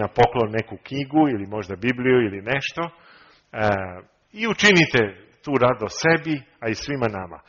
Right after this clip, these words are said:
Nemojte učiti zbog poklona, učite zbog, ako to niko, ja,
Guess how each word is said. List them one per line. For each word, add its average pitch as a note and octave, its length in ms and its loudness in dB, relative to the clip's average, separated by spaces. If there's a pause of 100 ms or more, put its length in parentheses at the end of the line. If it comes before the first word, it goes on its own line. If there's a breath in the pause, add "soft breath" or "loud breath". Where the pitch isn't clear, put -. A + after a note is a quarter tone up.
(180 soft breath)
Nemojte D#3+ 360 2
učiti D3 340 0
zbog A#2+ 280 -2
poklona, A2 460 -2 (400 soft breath)
učite D3 400 -6 (140)
zbog, C3 240 0 (1600)
ako C#3+ 280 4 (180)
to B2 120 6
niko, C#3 340 0
ja, F3 240 6